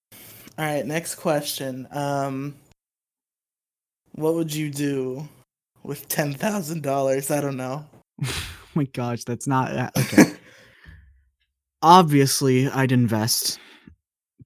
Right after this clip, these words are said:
Speaker 2: Probably in a, uh, Roth I R A.
Speaker 1: In GameStop stock?
Speaker 2: That too. I'd also invest in that. What would you,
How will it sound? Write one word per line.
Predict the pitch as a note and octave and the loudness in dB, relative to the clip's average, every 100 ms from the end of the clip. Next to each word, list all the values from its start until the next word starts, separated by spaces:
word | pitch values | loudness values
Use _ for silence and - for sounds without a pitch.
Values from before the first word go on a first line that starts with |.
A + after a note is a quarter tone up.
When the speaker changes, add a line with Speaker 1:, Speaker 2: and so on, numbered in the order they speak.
| - | 0
Speaker 2:
Probably | C#3+ C#3 C#3 C#3 B2+ A#2+ | 2 2 2 2 4 2
in | A2 A2+ | 0 -4
a, | G#2+ G2+ G2+ | -2 -4 -2
uh, | G2+ G2 G2 G2+ G#2 - | -4 -4 -4 -6 -8 -4
Roth | A#2+ A2+ A#2 - | -2 0 -2 -2
I | G#2 | -2
R | G2+ | 0
A. | |
Speaker 1:
In | D3 | 0
GameStop | D3 D3+ G#3+ - D3+ - | 2 2 2 2 0 0
stock? | - D#3 D#3 E3+ - - _ _ _ _ _ _ _ _ _ - | -2 -2 0 -2 -6 -20 _ _ _ _ _ _ _ _ _ -8
Speaker 2:
That | C#3+ D#3 D3+ | 2 4 4
too. | - A2 G2 A#2 _ _ _ _ _ _ _ _ _ - | 0 -2 -2 -10 _ _ _ _ _ _ _ _ _ -4
I'd | D3 C#3 | 4 6
also | C3 C#3 | 8 8
invest | A#2+ G#2+ G2+ A2 | 6 4 2 2
in | G2+ | 0
that. | G2 G2+ _ _ _ _ _ _ _ _ _ _ _ _ _ _ _ _ _ _ - _ _ _ _ _ _ _ - _ _ _ _ _ _ _ _ _ _ _ - | 0 -4 _ _ _ _ _ _ _ _ _ _ _ _ _ _ _ _ _ _ -20 _ _ _ _ _ _ _ -20 _ _ _ _ _ _ _ _ _ _ _ -2
What | D3 | 0
would | C#3 A#2 | 0 -2
you, | B2+ C#3 B2+ | 0 0 0